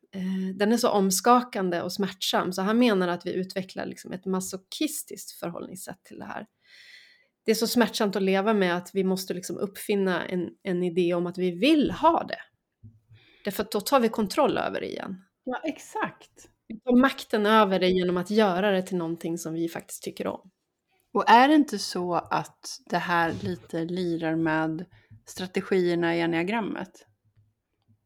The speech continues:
Speaker 1: Ja, jag menar, det är alla de olika typ-, nio typerna
Speaker 2: Ja.
Speaker 1: har ett varsitt sätt
Speaker 2: Mm.
Speaker 1: att agera ut det här på.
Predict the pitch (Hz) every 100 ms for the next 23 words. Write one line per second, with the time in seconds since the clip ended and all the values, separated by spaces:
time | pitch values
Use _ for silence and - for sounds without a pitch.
0 | _ - 220 208 170 175 196 202 202 185
1 | 208 202 - - 208 226 220 190 185 -
2 | 190 185 180 180 185 202 185 - - 202
3 | 180 175 - 180 - 190 170 175 196 185
4 | 175 175 190 170 - - - 90 _ -
5 | - _ _ _ - - 214 233 190 175
6 | - - - 185 180 170 175 190 190 180
7 | - -